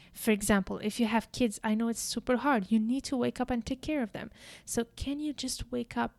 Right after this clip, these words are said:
maybe twenty minutes a bit earlier to just take care of yourself and your dreams? Just twenty minutes before everybody's up to take care of your own needs and your own dreams. And this is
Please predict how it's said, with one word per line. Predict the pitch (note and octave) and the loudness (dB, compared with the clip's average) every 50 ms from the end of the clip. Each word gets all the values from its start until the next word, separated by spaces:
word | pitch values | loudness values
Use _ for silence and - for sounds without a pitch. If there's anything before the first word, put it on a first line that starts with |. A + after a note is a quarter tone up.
| _ _ _ | _ _ _
maybe | - G#3 G#3+ A3+ A3+ A3 | 0 0 0 0 -2 -4
twenty | - - - - G3+ G#3 A3 A#3+ | -6 -4 -2 2 4 4 6 6
minutes | A#3+ B3 A#3+ B3+ B3 - - - | 6 4 4 2 0 -2 -4 -4
a | G#3+ | -4
bit | - - - A#3+ - - | -2 0 -2 -2 0 2
earlier | A#3+ A3+ A3+ A3 A3+ A3 A3 A3 A3 - - - - - - | 2 4 4 4 2 2 2 0 -2 -4 -8 -20 -20 -18 -16
to | - - - - | -14 -14 -10 -4
just | - A3+ - - - - | -4 -2 -2 -2 -2 -2
take | A3 G3 - | -2 -2 -2
care | - G3+ F#3 F#3 | -2 -4 -2 -2
of | F3+ F3+ - - | -4 -6 -6 -6
yourself | F3+ F3 - - - G#3 G#3 G#3 G#3+ A3 - - - _ _ _ - | -6 -6 -6 -6 -4 -2 -2 -2 -4 -4 -8 -14 -18 _ _ _ -8
and | - G#3+ G3+ F#3 | -4 -2 -2 -2
your | F3+ F3+ | -2 -4
dreams? | - F#3+ F3+ F#3+ G3 G3+ G#3 G#3 A3 - - - _ - - - - _ _ _ - - | -4 -4 -2 -2 -2 -2 -2 -6 -8 -10 -12 -16 _ -20 -20 -20 -20 _ _ _ -6 -4
Just | - A#3 - - - - - | -4 -4 -4 -6 -10 -12 -8
twenty | - - B3+ C4 C4+ | -4 -2 0 2 4
minutes | B3+ B3 A#3+ A3+ A3 G#3 | 4 4 4 4 2 2
before | - G#3+ - - A3 G#3+ - | 0 -4 -2 2 2 2 2
everybody's | - G#3 G3+ G#3+ G3+ A3 G3+ G3 F#3 | 2 2 2 2 2 2 2 2 4
up | G3 F#3+ F#3 - - - - - - _ - | 4 2 2 0 -4 -8 -8 -10 -20 _ -16
to | - - - | -14 -12 -8
take | - - G#3+ G3+ - | -2 0 0 0 0
care | - - G#3 G3 F#3+ F#3+ G3 - - | -2 -2 0 0 0 0 -2 -4 -6
of | - G#3+ F#3 | -6 -4 -2
your | G3 F#3+ G3 - _ - | 0 -2 -2 -2 _ 2
own | B3+ A#3+ B3 B3 B3+ B3+ B3+ B3 - _ - | 4 4 4 4 2 0 0 -4 -6 _ 0
needs | G#3+ G#3+ A3 A3 G#3+ G#3+ G#3 G3+ - | 2 4 4 6 6 6 4 4 2
and | A3+ G#3 F#3+ | 0 -2 -2
your | F#3+ - | -2 -2
own | F#3+ F#3+ F#3 F3+ | -2 -2 -2 -2
dreams. | F3+ - - F#3+ - - - - - - - _ _ _ _ _ _ _ _ _ _ - - - - A#3 | -2 -6 -8 -12 -12 -14 -16 -14 -14 -14 -16 _ _ _ _ _ _ _ _ _ _ -16 -14 -8 -4 -2
And | G#3+ G#3 | -2 -2
this | G#3 F#3 - | -2 -4 -4
is | A3 G3 - | -6 -6 -6